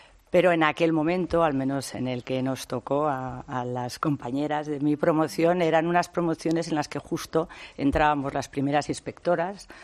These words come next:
y, y en aquel momento había, mm, numerus clausus para las mujeres, es decir, se reservaba un número de las plazas convocadas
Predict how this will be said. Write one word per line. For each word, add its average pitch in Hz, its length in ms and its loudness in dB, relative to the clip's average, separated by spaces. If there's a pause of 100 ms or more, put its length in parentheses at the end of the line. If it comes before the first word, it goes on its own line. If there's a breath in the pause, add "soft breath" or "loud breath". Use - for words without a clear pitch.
(500 loud breath)
y, 151 640 2
y 143 120 0
en 131 100 -4
aquel 135 280 0
momento 208 420 2
había, 165 520 4
mm, 139 420 0
numerus 160 380 0
clausus 151 480 0
para 123 180 -8
las 127 160 -4
mujeres, 139 480 -4
es 135 120 -8
decir, 147 300 -2
se - 160 2
reservaba 143 680 2 (280 loud breath)
un 156 160 2
número 170 280 2
de 135 80 -4
las 127 160 -4
plazas 147 440 0
convocadas 165 760 0